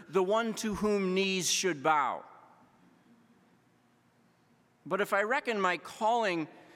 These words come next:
to be imitating the verses six through eight Christ, then wow. Instead of the decider, I should more often be the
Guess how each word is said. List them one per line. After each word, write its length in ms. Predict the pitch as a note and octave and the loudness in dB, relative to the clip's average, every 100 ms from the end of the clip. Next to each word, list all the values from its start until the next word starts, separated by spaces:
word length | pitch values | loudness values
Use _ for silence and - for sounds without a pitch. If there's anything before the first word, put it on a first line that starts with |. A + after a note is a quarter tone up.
| - | -8
to 100 | - | -4
be 120 | F#3 | -2
imitating 720 | G3+ A3+ A#3 - G#3 F#3+ F#3 | 0 0 -2 0 0 2 0
the 140 | E3 E3+ | 0 0
verses 360 | E3+ F3 E3 | 0 -2 -2
six 280 | - F#3+ - | -2 -2 -4
through 240 | - E3+ F#3+ | -2 -2 0
eight 260 | C#4+ C#4+ | -4 -6
Christ, 640 | - E3 C3+ C3 - - - - - - _ _ _ | -4 2 2 2 -4 -8 -10 -18 -20 -20 _ _ _
then 600 | C#3+ F3+ F#3 F3+ F3 D#3 - - - _ _ _ _ - | -2 0 2 0 -2 -4 -8 -20 -20 _ _ _ _ -16
wow. 600 | B2+ D3 C4 G#3 B1+ - - - _ _ _ _ _ _ _ _ _ _ _ _ _ _ _ | -12 -8 -4 -2 -4 -8 -18 -20 _ _ _ _ _ _ _ _ _ _ _ _ _ _ _
Instead 380 | - G3 - C4 | -4 -2 0 2
of 200 | A#3+ E3 - - - | 2 0 -8 -20 -4
the 160 | C#3 | -2
decider, 840 | D3 E3+ - F3+ A3+ C#3 G2+ D3+ E3+ - - - | 0 0 2 2 2 2 -2 -2 -6 -18 -18 -6
I 100 | G#3 | -4
should 280 | - C4 G#3 | -2 -4 -2
more 300 | A3 C#4+ C4+ | 0 2 2
often 380 | F#3+ - G3 | 2 0 -4
be 180 | F3+ G#3 | -2 -2
the 180 | F3 G3 | 0 -2